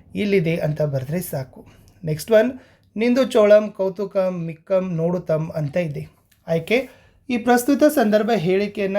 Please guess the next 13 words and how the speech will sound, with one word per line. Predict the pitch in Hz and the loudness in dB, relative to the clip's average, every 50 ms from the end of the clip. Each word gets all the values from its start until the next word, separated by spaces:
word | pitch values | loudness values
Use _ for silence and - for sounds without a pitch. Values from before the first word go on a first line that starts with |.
| 214 214 | 2 2
ರಗಳೆ | 202 175 160 180 190 208 | 2 2 0 0 -2 -2
ಕವಿ | 202 208 196 185 180 180 | 0 0 -2 -2 0 -2
ಎಂದು | 180 175 165 175 170 | -4 -2 -4 -4 -4
ಪ್ರಸಿದ್ಧಿ | 165 165 156 156 - 165 175 185 | -4 -6 -6 -6 -6 -4 -4 -2
ಪಡೆದಿರುವ | 175 180 170 170 156 165 160 160 165 | -2 -2 -2 -2 -2 0 0 2 4
ಹರಿಹರ | 180 190 190 156 135 165 160 190 185 185 196 180 180 | 4 4 2 2 0 -2 -2 -2 0 0 0 0 2
ರಚಿಸಿರುವ | 165 165 151 156 170 156 - 190 208 214 190 180 175 175 - - - _ _ _ _ _ _ - 156 | 0 -2 -4 -4 -10 -8 -6 -4 0 2 2 2 2 0 -2 -10 -20 _ _ _ _ _ _ -2 2
ದೇವನೊಲಿದವನ | 190 208 233 247 247 233 214 202 214 190 202 196 190 185 185 185 | 4 4 4 4 4 2 0 -2 0 2 2 2 2 2 0 -2
ಕುಲವೇ | 185 - 180 180 175 175 180 180 | -4 -2 -2 -2 0 0 -2 -4
ಸತ್ಕುಲಂ | 170 170 170 156 156 - - 190 180 175 165 170 | -4 -6 -8 -8 -8 -8 -8 -4 -2 -2 -2 0
ಎಂಬ | 165 156 156 156 156 151 | -2 -2 0 0 0 0
ರಗಳೆಯಿಂದ | 147 143 147 165 185 190 175 165 160 156 | 0 0 0 0 0 0 0 0 0 0
ಆರಿಸಲಾಗಿದೆ. | 151 151 - - 139 143 143 135 - 185 180 175 170 165 160 143 143 - | 0 0 0 -2 -4 -6 -6 -4 -4 -2 0 0 0 0 -2 -4 -6 -10